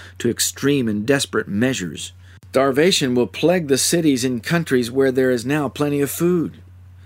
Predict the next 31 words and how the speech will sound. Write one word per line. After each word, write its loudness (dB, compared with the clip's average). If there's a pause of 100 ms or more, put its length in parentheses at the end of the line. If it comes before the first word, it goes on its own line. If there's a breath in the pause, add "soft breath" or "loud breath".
(100)
Listen 0
to -2
this 0
statement -4
from -8
the -2
Spirit 0
of -6
Prophecy, -6
Volume -2
four, -4
page -6
four -4
forty-six. -8 (880 loud breath)
"While -2
God's 2
judgments -2
are 0
visited 0
upon -2
the -2
earth, 0 (300 loud breath)
and 2
the 6
wicked 2
are 4
dying 0
from -6
hunger 0
and -2
thirst, -2